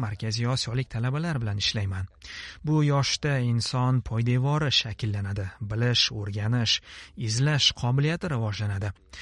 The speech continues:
Ushbu kitob Markaziy Osiyo, Yaqin Sharq, sobiq Sovet davri, jahon adabiyotini o'rganishda qo'l kelib, o'quv dasturiga kiritiladi hamda talabalar, magistr va doktorlikka nomzodlar uni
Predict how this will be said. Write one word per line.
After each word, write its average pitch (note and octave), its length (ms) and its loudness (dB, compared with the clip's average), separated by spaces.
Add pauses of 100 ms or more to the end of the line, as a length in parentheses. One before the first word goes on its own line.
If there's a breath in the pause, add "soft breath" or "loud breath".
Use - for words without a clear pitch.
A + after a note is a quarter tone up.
(180 loud breath)
Ushbu A#2+ 280 -2
kitob B2+ 400 -2
Markaziy A#2 520 0
Osiyo, G#2 520 0
Yaqin A2 340 -2
Sharq, - 460 0 (260 loud breath)
sobiq C3+ 420 2
Sovet C#3 460 0
davri, G2 380 -2 (140)
jahon A2+ 520 -2
adabiyotini A#2 480 0
o'rganishda G#2+ 680 0
qo'l A2+ 180 -2
kelib, E3 300 2 (400 loud breath)
o'quv F3+ 260 2
dasturiga D3+ 600 0
kiritiladi G2+ 760 -4
hamda A2+ 400 0
talabalar, A2+ 840 -2
magistr A#2 640 -2
va A#2 220 0 (300 loud breath)
doktorlikka C3 680 0
nomzodlar B2+ 680 0
uni E3 220 0